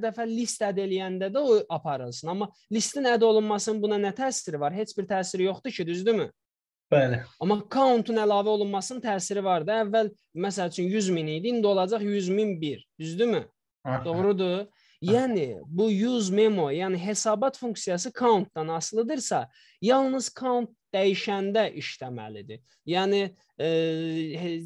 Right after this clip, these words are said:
Speaker 1: list dəyişəndə işləməməlidir bu. Başa düşdünmü?
Speaker 2: Aha.
Speaker 1: Aydındır? Bax,
Speaker 2: Bəli.
Speaker 1: is-, məqsədimiz odur ki, yəni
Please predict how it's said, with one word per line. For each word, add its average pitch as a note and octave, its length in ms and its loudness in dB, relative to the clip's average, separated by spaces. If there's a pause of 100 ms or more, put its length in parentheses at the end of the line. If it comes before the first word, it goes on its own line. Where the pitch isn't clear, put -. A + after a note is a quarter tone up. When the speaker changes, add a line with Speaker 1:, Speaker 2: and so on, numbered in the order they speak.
(160)
Speaker 1:
list G#3+ 400 0
dəyişəndə G3 580 4
işləməməlidir A#2+ 840 -4
bu. F#2 120 -18 (260)
Başa D#3+ 240 -6
düşdünmü? F#3 460 -4 (240)
Speaker 2:
Aha. B2 260 -8
Speaker 1:
Aydındır? F3+ 560 -2 (340)
Bax, D#3+ 140 0
Speaker 2:
Bəli. G#3 160 0
Speaker 1:
is-, - 240 -8
məqsədimiz E3+ 720 -4
odur A2+ 260 -6
ki, B3 280 -8 (260)
yəni D#3 300 0